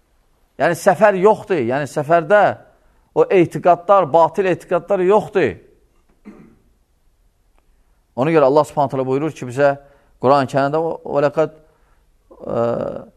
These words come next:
ləqəd kana lakum fi rasulillahi uswatun hasana."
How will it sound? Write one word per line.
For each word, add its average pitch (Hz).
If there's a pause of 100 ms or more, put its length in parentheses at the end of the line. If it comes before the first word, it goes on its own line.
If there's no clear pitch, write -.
(640)
ləqəd 139
kana 175
lakum 175
fi 160
rasulillahi 147
uswatun 139
hasana." 104